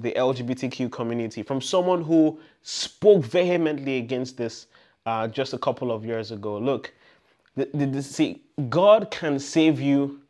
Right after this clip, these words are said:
from the wrong decisions. He can save you from the wrong decisions. And just because everyone is doing it doesn't mean it's for you.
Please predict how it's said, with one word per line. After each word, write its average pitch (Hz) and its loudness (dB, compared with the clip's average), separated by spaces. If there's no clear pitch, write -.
from 139 -6
the 127 2
wrong 135 2
decisions. 117 -8
He 147 -2
can 139 2
save 175 6
you 156 2
from 135 0
the 127 0
wrong 131 0
decisions. 120 -4
And 131 -2
just 180 -2
because 185 0
everyone 170 2
is 147 0
doing 156 0
it 143 -2
doesn't 160 0
mean 147 0
it's 143 -6
for 127 -4
you. 117 -2